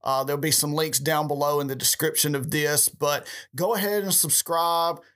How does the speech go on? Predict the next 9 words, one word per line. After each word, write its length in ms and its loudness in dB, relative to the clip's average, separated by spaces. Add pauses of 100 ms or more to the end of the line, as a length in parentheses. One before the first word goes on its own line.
(120)
join 320 0
the 40 -2
mailing 460 0
list, 560 2
go 100 0
read 240 0
the 80 -4
digital 380 0
magazine, 880 0